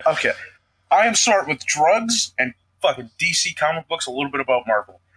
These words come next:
But, so, in The Arrow, fucking John Constantine was in it, and they needed to get fucking Oliver Queen, A K A Green Arrow's soul, back from purgatory, and they went to the fucking devil, and it was the guy from fucking Lucifer that was playing the devil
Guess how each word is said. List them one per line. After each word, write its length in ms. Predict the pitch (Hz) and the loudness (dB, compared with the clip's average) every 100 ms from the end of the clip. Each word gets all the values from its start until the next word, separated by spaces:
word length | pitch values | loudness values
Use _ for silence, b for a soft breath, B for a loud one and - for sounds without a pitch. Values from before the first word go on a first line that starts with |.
| _ _ _ | _ _ _
But, 280 | 151 131 - - | 2 2 0 -4
so, 380 | - 180 120 - _ _ - | 0 2 2 0 _ _ -2
in 80 | 147 | 0
The 100 | 160 | 4
Arrow, 380 | 190 180 156 - _ _ _ | 4 4 0 -4 _ _ _
fucking 280 | 156 151 139 | -2 0 0
John 260 | 143 165 - | 2 0 2
Constantine 580 | 151 147 - - 135 120 | 0 0 -4 -4 -4 -4
was 120 | 117 | -2
in 100 | 117 | -2
it, 100 | 117 B B | -2 B B
and 140 | - 131 | 0 0
they 100 | 147 | 0
needed 240 | 147 135 | -2 -4
to 60 | 135 | -8
get 160 | 135 - | -8 -2
fucking 220 | 151 139 131 | 0 2 2
Oliver 300 | 151 139 135 | 2 0 -10
Queen, 420 | - 139 123 139 B B | -2 0 0 -4 B B
A 120 | 135 | -2
K 200 | 135 156 | 0 -2
A 20 | 135 | 0
Green 280 | 139 147 | 0 2
Arrow's 260 | 143 131 113 | 2 0 0
soul, 300 | - 160 139 | -2 -2 0
back 260 | - 117 120 | 2 2 0
from 100 | 127 | -10
purgatory, 580 | - 160 - 127 123 143 B B B - | -2 -2 -2 -4 -2 -2 B B B 0
and 160 | 139 | 2
they 60 | 139 | 2
went 160 | 151 - | 0 -4
to 60 | |
the 80 | 127 - | -10 0
fucking 260 | 165 123 117 | 0 0 0
devil, 340 | 151 120 127 B B - | 0 0 -4 B B -2
and 100 | 135 | -2
it 80 | 131 | -2
was 120 | 127 | -10
the 80 | 139 | 0
guy 300 | 160 147 143 - _ | 2 4 2 -4 _
from 120 | 131 - | -14 0
fucking 300 | 151 131 123 | 0 0 -4
Lucifer 520 | 196 175 147 131 143 b _ | -2 -2 -4 -4 -4 b _
that 60 | 143 | -8
was 80 | |
playing 260 | - 160 127 | -2 -2 0
the 60 | 120 | 2
devil 360 | 123 127 139 | 2 2 -2